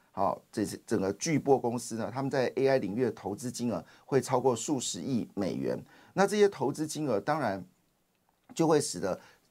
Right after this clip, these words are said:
做A I产业的变成是一个获利者。所以最近呢，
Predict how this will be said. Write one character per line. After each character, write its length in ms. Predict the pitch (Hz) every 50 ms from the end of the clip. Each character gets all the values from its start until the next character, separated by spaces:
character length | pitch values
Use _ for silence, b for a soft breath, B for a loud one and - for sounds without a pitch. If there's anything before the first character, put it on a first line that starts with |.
| _
做 280 | - 160 151 139 - - -
A 160 | 151 160 151
I 160 | 151 151 143
产 260 | 139 - 131 101 85 85
业 120 | 135 120
的 180 | 104 104 - - _ _ _ _ _ - -
变 180 | - 151 127 -
成 160 | - 107 147
是 140 | 208 - 123
一 40 | 113
个 140 | 110 95
获 320 | 85 - - 190 175 139 90
利 180 | - 147 120 98
者。 260 | - - - - - - b b b b b
所 140 | b - 196
以 80 | 185
最 180 | 147 - 190 175
近 200 | 180 175 160 151
呢， 200 | 131 120 113 113